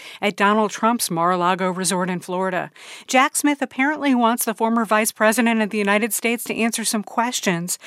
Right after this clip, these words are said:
and grand juries in D C have been very active this year. They've already heard from some lawyers in Trump's White House,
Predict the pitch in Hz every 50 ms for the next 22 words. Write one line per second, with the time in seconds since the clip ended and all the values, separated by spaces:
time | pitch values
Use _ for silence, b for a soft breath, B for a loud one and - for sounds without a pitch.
0 | B B B B B B 202 196 180 - - 208 226 254 294 320 302 - 269 262
1 | 262 262 262 - 240 220 208 - 226 226 226 - - 233 226 226 240 226 - -
2 | - - 196 185 - 196 190 185 151 151 196 196 220 226 226 208 - 180 165 165
3 | 160 - 180 151 135 - 165 147 - - 180 170 165 170 B B B B B B
4 | 190 185 165 180 175 180 185 190 190 151 185 190 190 185 - 175 165 147 - 170
5 | 160 156 143 147 175 185 208 220 226 202 233 220 214 - 220 214 214 - - 214
6 | 196 202 208 202 220 208 208 214 -